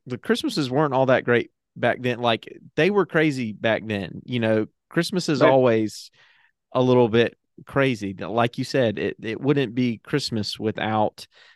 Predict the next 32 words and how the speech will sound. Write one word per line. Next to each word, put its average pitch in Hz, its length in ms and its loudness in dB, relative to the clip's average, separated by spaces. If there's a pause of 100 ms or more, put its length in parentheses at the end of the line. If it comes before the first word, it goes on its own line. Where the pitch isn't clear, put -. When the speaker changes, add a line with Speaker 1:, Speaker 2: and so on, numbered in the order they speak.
(180)
Speaker 1:
um, 104 520 -4 (300)
if - 160 -6
it 120 100 0
were 113 140 -4
predictable, 113 840 -2 (280)
if - 260 -12
everything 110 500 -4
went 107 160 -4
according 104 380 -6
to 98 40 -8
plan, 107 640 -2 (260)
all 110 200 0
that 92 200 -4
stuff. - 240 -8
So 113 140 0
I 113 40 4
love 127 220 2
that 110 140 2
idea 98 440 -2
of 98 440 -4 (140)
nothing 110 380 -4
could 104 140 -6
be 107 160 -2
more 101 220 -2
Christmas 98 640 -6
than 95 320 -2
for 98 580 -2 (420)
things 107 320 -4
not 107 420 -2
to 110 100 -8
go 101 360 0
as 92 520 -6